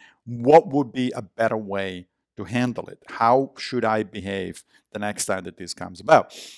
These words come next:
And so you wanna, again, you, you, you kind of writing as if you were your own therapist, essentially, and, and say, "You know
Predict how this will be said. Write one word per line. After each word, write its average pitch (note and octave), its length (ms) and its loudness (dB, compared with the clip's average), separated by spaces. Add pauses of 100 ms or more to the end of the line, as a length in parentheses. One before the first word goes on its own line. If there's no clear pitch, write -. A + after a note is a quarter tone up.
(140)
And C3 140 0
so D3 180 2
you D3 240 -2
wanna, D#3 460 2
again, C3+ 380 2
you, B2 240 0
you, B2 180 -4 (140)
you - 80 -20
kind E3+ 240 4
of D#3 240 6 (580)
writing C3+ 500 6
as A#2+ 160 2
if - 160 -6
you C#3 100 -2
were B2+ 160 6
your A2 180 2
own A#2 200 0
therapist, A#2 640 0
essentially, - 640 -12
and, F#2+ 320 -10
and G2 160 -12
say, G#2 160 -2
"You C3 140 -8
know C#3+ 320 -4